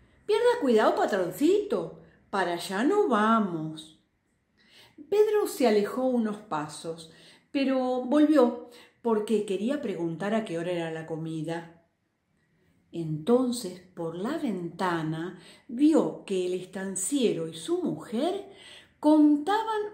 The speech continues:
un montón de monedas de oro que iban sacando de dos bolsas.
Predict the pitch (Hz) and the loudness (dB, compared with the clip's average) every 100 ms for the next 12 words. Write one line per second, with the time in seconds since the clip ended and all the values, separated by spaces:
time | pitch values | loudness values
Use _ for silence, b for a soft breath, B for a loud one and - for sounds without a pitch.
0 | - 339 427 480 359 220 185 185 180 - | -12 -10 -10 -6 -2 -2 -2 -6 -10 -16
1 | _ - 370 427 427 b b b b 202 | _ -10 -8 -6 -10 b b b b -2
2 | 220 220 208 202 220 370 415 339 170 156 | 2 4 2 2 2 2 2 -2 -4 -8
3 | 170 170 214 349 415 427 415 B B B | -8 -4 -2 0 0 -2 -6 B B B
4 | B - 208 214 285 359 349 220 175 - | B 4 6 8 6 4 4 0 -2 -4
5 | 185 175 - 294 381 392 359 294 202 220 | -6 -4 0 2 2 0 -2 -2 0 0
6 | 220 196 - 330 415 - b b b - | 0 -8 -2 2 2 0 b b b -12
7 | 170 170 165 156 156 - 165 165 165 - | -6 -2 0 -2 -6 -10 -14 -16 -18 -20